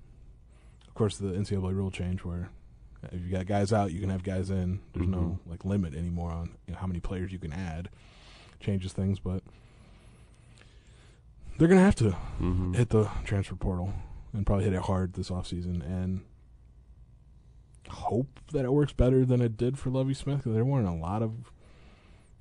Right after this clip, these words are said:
Speaker 1: like, breakout transfers that they brought in. Uh, Josh Matter Bebe, probably one of the, I mean, Ch-, like, Chase Brown's a transfer,
Speaker 2: Mm-hmm.
Speaker 1: but
Speaker 2: Brandon
Speaker 1: that was the, that was the
Speaker 2: Peters.
Speaker 1: traditional city year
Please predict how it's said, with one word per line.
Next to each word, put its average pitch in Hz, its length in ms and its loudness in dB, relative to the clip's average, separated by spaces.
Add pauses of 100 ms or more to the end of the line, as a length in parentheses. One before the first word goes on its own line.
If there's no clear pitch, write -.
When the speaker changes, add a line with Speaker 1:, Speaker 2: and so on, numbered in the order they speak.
Speaker 1:
like, 101 100 -10 (220)
breakout 95 420 -4
transfers 101 540 -2 (340)
that 107 140 -12
they 98 140 -4
brought 101 260 -2
in. 107 300 0 (180)
Uh, 98 240 -8
Josh 92 300 -6
Matter 98 200 -2
Bebe, 95 400 -4
probably 92 440 -6 (100)
one 87 120 -10
of 92 80 -8
the, 95 40 -8
I - 40 -10 (680)
mean, 151 140 8
Ch-, - 160 -2 (180)
like, 120 180 -4
Chase 131 180 4
Brown's 104 280 2
a 85 40 -8
transfer, 82 400 -8
Speaker 2:
Mm-hmm. 117 400 2
Speaker 1:
but - 500 -14
Speaker 2:
Brandon 95 240 2
Speaker 1:
that 90 80 0
was - 60 0
the, 85 40 0
that 147 140 8
was 151 120 8
the - 80 6
Speaker 2:
Peters. - 60 4
Speaker 1:
traditional 123 540 6
city 113 300 4
year 95 440 2